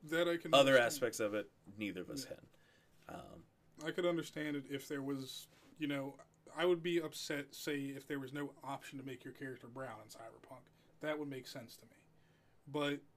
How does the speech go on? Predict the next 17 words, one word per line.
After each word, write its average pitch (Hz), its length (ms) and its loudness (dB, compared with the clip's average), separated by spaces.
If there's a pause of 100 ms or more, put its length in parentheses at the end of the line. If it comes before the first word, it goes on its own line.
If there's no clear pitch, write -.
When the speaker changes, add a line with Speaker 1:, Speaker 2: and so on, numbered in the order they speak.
(1200)
Speaker 1:
you 156 120 -8
know, 147 220 0
it's 143 160 -4
not 175 160 2
necessarily 160 340 0
that 147 100 -4
your - 60 -18
character 151 320 -2
is 107 100 -14
genderless 143 840 -6
in 117 80 -16
Cyberpunk. 120 640 -12
It's 113 220 -6
Speaker 2:
Mm-hmm. - 480 -16
Speaker 1:
make 156 220 -4
your 156 140 0
character 143 680 -2